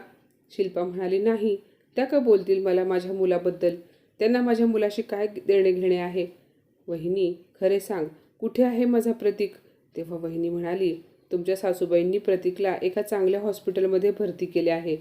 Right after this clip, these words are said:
त्या प्रतीकच्या उपचारांवर पाण्याप्रमाणे पैसा खर्च करत आहेत. हे ऐकून शिल्पा आश्चर्यचकित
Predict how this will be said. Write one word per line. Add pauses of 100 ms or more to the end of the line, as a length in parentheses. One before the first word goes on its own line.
(420)
त्या
प्रतीकच्या
उपचारांवर
पाण्याप्रमाणे
पैसा
खर्च
करत
आहेत. (500)
हे
ऐकून
शिल्पा
आश्चर्यचकित